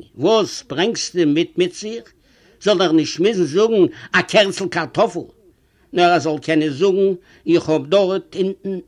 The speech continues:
איבערגעלאזט, א זון, א בן תורה, א רב, וואס גאנץ פוילן קאכט מיט אים. נאר דער ישיבניק האט געזען, וואס עס איז געווארן פון זיין חלום. אז דער יונג איז א ווילדער ווינט,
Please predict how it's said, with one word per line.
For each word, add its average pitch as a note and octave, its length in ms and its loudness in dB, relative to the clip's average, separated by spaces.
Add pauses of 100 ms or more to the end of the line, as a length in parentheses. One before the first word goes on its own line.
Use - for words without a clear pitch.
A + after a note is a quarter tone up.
(160)
איבערגעלאזט, F#3+ 680 -4
א D#3 180 -4
זון, F#3+ 440 -2
א F3+ 80 2
בן D3+ 260 0
תורה, F#3+ 540 2 (100)
א D#3+ 260 -2
רב, F#3+ 300 2 (260)
וואס D#3 320 -4
גאנץ F#3+ 520 0 (100)
פוילן F#3+ 480 2
קאכט A3+ 300 0
מיט C4 200 -2
אים. A3 180 2 (1120)
נאר D#3+ 300 2
דער C#3 160 -4
ישיבניק F#3 600 0
האט - 180 -6
געזען, E3+ 380 0
וואס F3+ 240 -4
עס E3 160 -6
איז B2+ 140 -8
געווארן D3+ 440 -4
פון E3+ 160 -4
זיין E3+ 280 -2
חלום. F#3+ 420 -2 (640)
אז F#3+ 140 0
דער F3+ 140 0
יונג A3+ 300 -2
איז F3+ 160 -8
א D3+ 140 -2 (120)
ווילדער B3+ 440 2
ווינט, A3 440 2